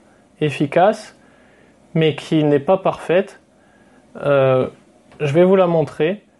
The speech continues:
mais pour obtenir un résultat encore plus convaincant, je vais vous montrer une deuxième technique après. Alors pour faire un flou, je vais vous montrer d'abord la première étape qu'il faut retenir et qui sera importante.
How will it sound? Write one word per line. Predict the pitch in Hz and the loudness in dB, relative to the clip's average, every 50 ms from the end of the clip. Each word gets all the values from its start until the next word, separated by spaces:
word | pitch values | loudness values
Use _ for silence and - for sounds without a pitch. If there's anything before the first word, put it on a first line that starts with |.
| _ _ _ _ _ - | _ _ _ _ _ -6
mais | 147 143 | -6 -6
pour | 139 - - 160 | -6 -4 -2 -2
obtenir | 160 151 156 - 175 170 170 165 | -2 0 0 0 0 2 2 2
un | 160 151 151 | 2 0 0
résultat | 147 143 147 151 143 135 - - 151 147 - - - _ _ _ _ _ - | -2 -2 -2 -4 -4 -4 -2 0 0 0 0 -4 -10 _ _ _ _ _ -2
encore | - 180 185 190 185 - 185 175 - | 0 2 2 2 2 0 -2 -2 -2
plus | - 175 165 | -2 -4 -2
convaincant, | 165 - 165 151 143 143 139 131 - - 170 190 196 - - | 0 0 0 2 2 0 0 -2 -2 -2 0 0 0 0 -2
je | 156 | -2
vais | 147 156 151 | 0 2 2
vous | 147 | 2
montrer | 143 139 139 139 135 - - 185 190 185 - - | 2 2 0 -2 -2 0 2 4 4 4 2 0
une | 160 160 151 | -2 0 2
deuxième | 147 156 156 151 170 165 165 147 | 2 2 2 4 2 2 2 0
technique | - 156 143 - - 175 190 190 - - - | 0 -2 -2 0 0 0 0 0 -2 -4 -2
après. | - 160 147 131 - - 143 131 131 - - - _ _ _ _ _ _ _ _ _ _ _ _ _ _ _ _ _ _ _ _ _ - | 0 0 0 0 -2 -4 -4 -4 -4 -6 -12 -20 _ _ _ _ _ _ _ _ _ _ _ _ _ _ _ _ _ _ _ _ _ -2
Alors | 151 147 131 135 | -2 0 -2 -2
pour | - - - 220 220 214 220 | -4 -2 2 2 2 2 0
faire | - - 202 190 | 0 2 2 4
un | 175 160 147 | 4 2 0
flou, | - - - 185 208 240 233 | -2 -2 -2 0 2 2 2
je | 190 | 0
vais | 175 170 | 2 2
vous | 160 | 2
montrer | 156 156 151 147 - - - 170 | 2 2 0 0 -2 -4 -2 0
d'abord | 156 156 147 143 151 147 | 2 2 4 4 2 2
la | 139 131 | 2 0
première | 135 - - - 180 170 165 165 156 | -2 -4 -4 -2 0 0 2 2 0
étape | 151 139 143 - 160 147 156 | 0 -2 -2 -2 -4 -4 -6
qu'il | - - 143 | -8 -14 -16
faut | - - - 156 147 151 147 143 - | -16 -8 -4 -2 0 0 0 -2 -4
retenir | - 135 131 156 170 165 165 - 165 151 151 156 185 196 | -6 -4 -2 -2 -2 -2 0 0 0 2 4 4 4 4
et | 175 147 | 2 0
qui | 131 | -2
sera | - - - - 139 - - | -6 -8 -4 -4 -4 -2 -2
importante. | 160 160 156 - 160 135 - - 160 160 185 214 - - | -2 -2 -2 0 -2 -4 -2 -2 -2 0 0 -2 -4 -8